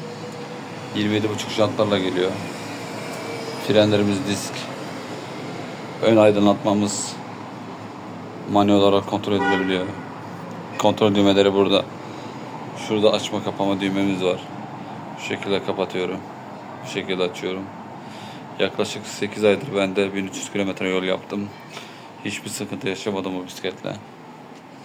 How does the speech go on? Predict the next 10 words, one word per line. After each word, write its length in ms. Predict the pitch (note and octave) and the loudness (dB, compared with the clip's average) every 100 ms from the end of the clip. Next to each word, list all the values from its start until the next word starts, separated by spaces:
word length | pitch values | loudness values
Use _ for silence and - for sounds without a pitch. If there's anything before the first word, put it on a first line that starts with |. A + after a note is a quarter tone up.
| - - - - - - - - - | -16 -16 -16 -18 -18 -18 -20 -16 -6
Tekerlerimiz 680 | G#2+ A2+ G#2 G2+ G2+ G2 F#2+ | -4 2 2 2 2 0 -4
güzel. 240 | G2+ G2 F#2+ - - - - - - - - - - - - - - - - - - | -2 -2 -2 -10 -18 -18 -18 -20 -20 -18 -18 -18 -18 -18 -18 -18 -20 -20 -20 -16 -8
Şehir 200 | G2+ G2 | -4 -4
için 340 | F#2+ - G2 | -4 -6 -6
güzel. 260 | F#2+ F#2 F#2 - - - - - - | -6 -4 -4 -6 -14 -16 -18 -16 -8
Şurada 300 | G#2+ G2+ G2+ G#2 - - - - - - - - - - | -6 0 0 -2 -10 -16 -16 -16 -16 -16 -16 -16 -10 0
motorumuz 580 | G#2 G2+ G#2 G2+ G2 F#2 | 2 4 4 4 2 2
var. 180 | F#2 - - - - - - - - - - - - - A2+ - - A2 - | 0 -4 -10 -12 -12 -12 -12 -12 -12 -12 -12 -12 -12 -10 -8 -8 -8 -4 0
Bu 100 | A2+ | 0
bisiklet 340 | A2+ - A#2 | 0 -2 -2